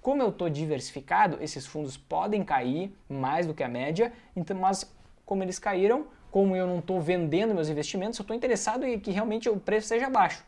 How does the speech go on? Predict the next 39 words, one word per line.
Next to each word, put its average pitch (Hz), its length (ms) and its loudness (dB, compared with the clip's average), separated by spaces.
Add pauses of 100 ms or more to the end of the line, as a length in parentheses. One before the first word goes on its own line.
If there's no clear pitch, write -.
(180)
Porque 180 200 2
o 196 40 4
que 190 120 0
que 202 60 -2
eu 202 40 2
vou 190 100 0
fazer? 139 440 -2 (200)
Eu 139 60 -6
vou 170 140 2
pegar 151 340 2
o 202 80 4
meu 160 140 0
dinheiro 185 420 -2 (160)
e 151 60 -4
eu 151 40 0
vou 156 120 -2
comprar 156 560 -2
esses 196 360 -2
fundos 151 460 -4
bons 185 680 2 (140)
que - 80 -6
eu 151 60 2
analisei 135 360 -2
conforme 175 400 -2
a 156 40 -2
live 139 200 -2
trinta 135 220 -4
e 156 40 0
nove 170 380 4 (220)
e 190 60 -2
vou 190 160 0
comprar 185 380 -4
ainda 165 260 0
mais 139 240 -4
porque 156 200 -14
agora 123 280 -6
estão 127 240 -6
mais 117 280 -8
baratos, - 540 -6